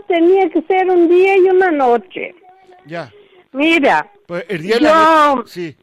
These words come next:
Speaker 1: Sí, necesito ser un día y una noche. Mira, yo me casé también,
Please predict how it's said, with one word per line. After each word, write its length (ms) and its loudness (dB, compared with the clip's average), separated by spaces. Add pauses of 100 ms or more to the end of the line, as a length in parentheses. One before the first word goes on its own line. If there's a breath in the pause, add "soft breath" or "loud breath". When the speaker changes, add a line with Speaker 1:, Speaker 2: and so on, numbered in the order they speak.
(600)
Speaker 1:
Sí, 460 -2
necesito 800 -2 (200)
ser 240 0
un 180 0
día 180 0
y 140 2
una 240 2
noche. 480 -4 (580 soft breath)
Mira, 360 0
yo 260 2
me 200 2
casé 500 0
también, 560 0